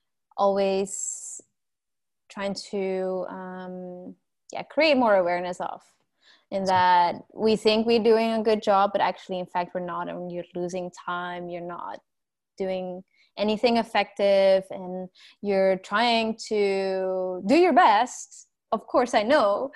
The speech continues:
Speaker 1: because
Speaker 2: Mm-hmm.
Speaker 1: you wanna take the steps, but you're not doing it, um, with that amount of detail to it, which I explain in the article. So, um, yeah,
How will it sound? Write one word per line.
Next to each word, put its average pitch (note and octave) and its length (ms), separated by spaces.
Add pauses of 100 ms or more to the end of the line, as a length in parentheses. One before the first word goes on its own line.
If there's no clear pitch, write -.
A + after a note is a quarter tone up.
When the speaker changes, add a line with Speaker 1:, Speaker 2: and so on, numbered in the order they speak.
(320)
Speaker 1:
because G3+ 280
Speaker 2:
Mm-hmm. G3+ 60
Speaker 1:
you G#3 60
wanna D4+ 220
take G#3+ 240
the - 80
steps, - 560
but F#3 540 (400)
you're G3 120
not F3+ 440
doing F3+ 380
it, F3+ 300 (140)
um, F3+ 400
with F#3 500
that F#3 340
amount F#3+ 340
of F3+ 180
detail A#3+ 460 (100)
to C4 120
it, C4+ 180
which G#3+ 180
I B3+ 160
explain G#3 480
in G3 80
the F#3+ 120
article. F3 640
So, F#3 540
um, F#3+ 460 (380)
yeah, F#3 220